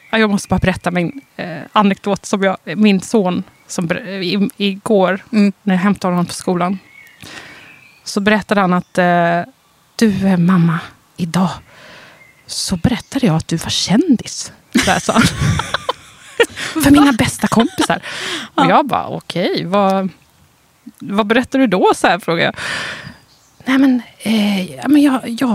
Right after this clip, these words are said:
Speaker 1: eh, ja, men du är ju lite kändis", så här sa han. Och så blir han lite osäker, liksom. Så bara, "Ja, nej,
Speaker 2: Har jag
Speaker 1: alltså, jag
Speaker 2: sagt
Speaker 1: är inte
Speaker 2: rätt
Speaker 1: så,
Speaker 2: eller inte?
Speaker 1: jag är inte så kä-, mycket kändis", sa jag. "Eh, kanske,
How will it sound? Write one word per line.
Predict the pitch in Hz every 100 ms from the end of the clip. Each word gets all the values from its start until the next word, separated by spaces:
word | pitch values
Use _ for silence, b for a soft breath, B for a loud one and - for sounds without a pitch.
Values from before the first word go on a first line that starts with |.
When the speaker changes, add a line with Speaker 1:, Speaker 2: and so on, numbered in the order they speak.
| 196 196
Speaker 1:
eh, | 190 190 185 - -
ja, | 277
men | 277
du | 240
är | 262
ju | 185 240
lite | - -
kändis", | - 175 - -
så | 151
här |
sa | 160 175
han. | 170
Och | 196
så | 196
blir | 311
han |
lite | 294 -
osäker, | 220 - 208 202
liksom. | 170 175 185 B B B
Så | -
bara, | - -
"Ja, | 117 139 110 - -
nej, | - -
Speaker 2:
Har | -
jag | 240
Speaker 1:
alltså, | 180
jag | 220
Speaker 2:
sagt | 202
Speaker 1:
är | 240
inte | 269 240
Speaker 2:
rätt | 226
Speaker 1:
så, |
Speaker 2:
eller | 233 240
inte? | 233
Speaker 1:
jag | 254 285 302
är | 285 294
inte | 277 254
så | 240
kä-, | 240 233 220
mycket | 233 202
kändis", | - 285 302 269 196 -
sa | 175
jag. | 170 165 190
"Eh, | 180 175 170
kanske, | 247 208